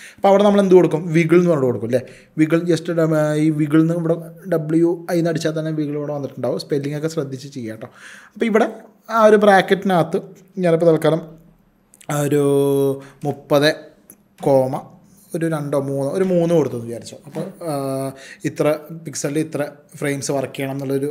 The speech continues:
അങ്ങനത്തെ ഒരു കൺസെപ്റ്റാണത്. ഓക്കെ, അത് കൊടുത്തിട്ടുണ്ട്. ഇപ്പോൾ പ്ലേ കൊടുക്കുമ്പോൾ എന്ത് സംഭവിക്കുക? അത് കുലുങ്ങുന്നുണ്ട് അല്ലേ? ഇങ്ങനെ കലകല കൊണ്ട് കുലുങ്ങുന്നുണ്ട്. അങ്ങനെ കുലുങ്ങി, കുലുങ്ങി, കുലുങ്ങി മുകളിലേക്ക് പോകുമ്പോഴും കുലുങ്ങിയിട്ടുണ്ട്, പിന്നെ മുകളിലേക്ക് അങ്ങോട്ട് പോകുമ്പോഴും കുലുങ്ങിയിട്ടുണ്ട്. ഉം,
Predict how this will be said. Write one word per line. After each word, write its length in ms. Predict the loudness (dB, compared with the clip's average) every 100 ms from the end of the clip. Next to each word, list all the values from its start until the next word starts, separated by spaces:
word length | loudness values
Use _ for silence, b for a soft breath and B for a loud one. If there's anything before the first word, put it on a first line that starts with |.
| -6
അങ്ങനത്തെ 260 | -8 -6 -4
ഒരു 60 | -4
കൺസെപ്റ്റാണത്. 580 | -6 -6 -6 -6 -8 -12 B B B 0
ഓക്കെ, 140 | 2 -2 -6 -20 _ 0
അത് 80 | 4
കൊടുത്തിട്ടുണ്ട്. 420 | 4 2 -4 -6 -8 B B B _ _ _ _ 2
ഇപ്പോൾ 140 | 6
പ്ലേ 120 | 8 6
കൊടുക്കുമ്പോൾ 280 | 6 4 2
എന്ത് 100 | 0 0
സംഭവിക്കുക? 400 | 0 0 -2 -6 -10 -20 _
അത് 100 | -12 2
കുലുങ്ങുന്നുണ്ട് 500 | 4 4 2 0 -2
അല്ലേ? 140 | -4 -6 -10
ഇങ്ങനെ 180 | -12 -6
കലകല 220 | -4 -2 -2 -2 -2 -4
കൊണ്ട് 160 | -4 -6 -6
കുലുങ്ങുന്നുണ്ട്. 440 | -6 -6 -10 -12 -16 -20 _ _ b b b b _ -18
അങ്ങനെ 460 | -14 -14 -10 -8 -6
കുലുങ്ങി, 280 | -6 -6 -8 -8
കുലുങ്ങി, 240 | -8 -8 -8
കുലുങ്ങി 260 | -8 -10 -14 b b _ _
മുകളിലേക്ക് 340 | -6 -2 -2 -2
പോകുമ്പോഴും 300 | -2 -2 -4 -6
കുലുങ്ങിയിട്ടുണ്ട്, 440 | -6 -6 -8 -8 -8
പിന്നെ 120 | -6 -4
മുകളിലേക്ക് 320 | -4 -4 -4 -8
അങ്ങോട്ട് 380 | -8 -8 -4 -4
പോകുമ്പോഴും 300 | -4 -6 -8
കുലുങ്ങിയിട്ടുണ്ട്. 460 | -8 -10 -14 -16 -20 -20 -14
ഉം, 100 | -12